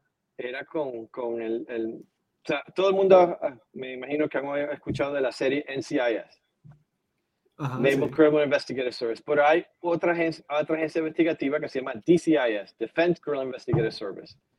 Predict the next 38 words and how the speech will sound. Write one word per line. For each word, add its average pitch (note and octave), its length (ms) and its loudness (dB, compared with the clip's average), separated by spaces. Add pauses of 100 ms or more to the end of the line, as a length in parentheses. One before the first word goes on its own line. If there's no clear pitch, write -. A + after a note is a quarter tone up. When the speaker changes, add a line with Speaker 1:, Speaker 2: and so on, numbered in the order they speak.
(460)
Speaker 1:
en C3 140 -8
la C3 160 -2
cual B2 200 0
yo B2 100 4
estuve C3 340 -2
por, B2 320 -10
por C3 160 -4
varios A2+ 320 4
años. D#3 400 4 (400)
Ah, B2 580 -2 (120)
la C3 180 -4
misión E3+ 480 8
de F3 100 6
esa F3 460 -2 (320)
agencia E3+ 640 -2
es, A#2 420 -4 (480)
eh, B2+ 260 -6
co-, - 220 -10
la B2+ 160 -4
corrupción, C3+ 720 -2 (760)
ah, A2+ 480 -6 (400)
de A#2 320 4
contratos C#3+ 880 2
y A#2+ 60 2
eso A#2 180 0
sí, D#3+ 480 4 (100)
y A#2+ 120 -6
cuando A2 240 -10
estábamos B2 400 -8
en C#3+ 60 -8
la C#3 80 -2
guerra, C3 240 -4
pues A#2+ 180 -10
había A#2 160 -4
mucha A#2+ 300 -8
corrupción A#2+ 520 -10
de, A2 240 -6
de, G2+ 380 -10